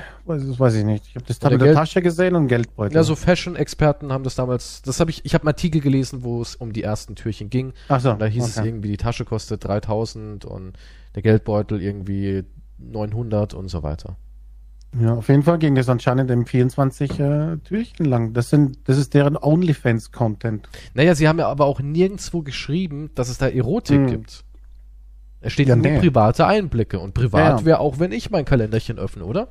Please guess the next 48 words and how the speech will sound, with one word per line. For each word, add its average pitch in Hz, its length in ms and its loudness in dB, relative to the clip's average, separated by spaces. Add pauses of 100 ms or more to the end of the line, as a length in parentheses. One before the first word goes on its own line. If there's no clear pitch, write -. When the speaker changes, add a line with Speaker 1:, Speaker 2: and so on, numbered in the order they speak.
Speaker 1:
Das 123 180 0
stimmt. 202 420 -4
Also, 127 200 0
es 151 160 0
ist 120 80 -4
halt 143 120 2
ganz 160 180 2
normal. 180 300 2
Also, 135 380 -2
eins 170 260 0
hab 202 80 0
ich 202 80 0
noch 196 100 2
Speaker 2:
Außerdem 185 100 6 (280)
Speaker 1:
angesehen, 202 40 -4
da 180 80 2
Speaker 2:
ist - 40 0
Speaker 1:
sitzt 196 120 0
Speaker 2:
es 226 80 -4
doch 151 100 4
Speaker 1:
der 139 100 4
Wendler 185 200 4
am 170 120 6
Speaker 2:
mittlerweile 170 200 2
Speaker 1:
Pool. 156 120 4
Speaker 2:
schockierend, 185 600 -2 (720)
es 131 140 -4
ist 143 120 -8
doch 143 60 -2
schockierend, 151 500 -4
dass 127 160 -2
wenn 135 120 -4
du 123 60 -2
an 110 200 -4
OnlyFans 139 720 -2
denkst, 110 480 -8 (160)
dass - 140 -4
du 131 80 -6
nur 165 340 -2
daran 160 200 2
Speaker 1:
Ja. 123 60 2
Speaker 2:
denkst, 160 180 2
es - 120 -6
geht 165 120 -6
ums, - 440 -14
um, 123 220 -10
um 117 160 -6
Nacktheit 120 220 0